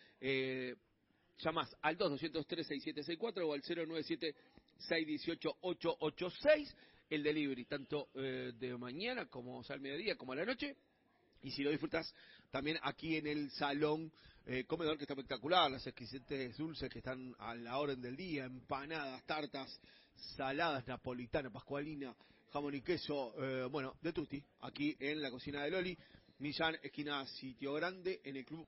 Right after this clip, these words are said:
Voleibol Mundial, dos doscientos tres seis siete seis cuatro. Y el vier-, el sábado, eh, con La Murga en el Alma, Loquillo Garrido retomando formato de murga,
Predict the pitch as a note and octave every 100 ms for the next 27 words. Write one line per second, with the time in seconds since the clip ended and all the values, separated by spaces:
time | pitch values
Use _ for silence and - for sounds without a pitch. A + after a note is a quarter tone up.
0 | - F3+ F3+ F#3 F3+ E3+ F3 F3+ E3+ D3+
1 | E3 E3 - B2 E3 D#3 C#3 C3+ C#3+ C3+
2 | C3+ C#3 B2 - C3 B2+ - - - -
3 | _ D#3 E3 A#3 E3 D#3 D3+ - B3 E3
4 | F#3 - _ _ C3 - G3 F#3 F3+ F#3+
5 | F#3 E3 D#3+ C#3 C3 C3 - F#3 F#3+ D3
6 | D3 F3 F3+ D3 - - - B2 C#3+ D#3+
7 | D3+ D#3 E3 C#3+ C#3+ D#3+ D#3 C#3 D#3+ F#3+
8 | E3 B2+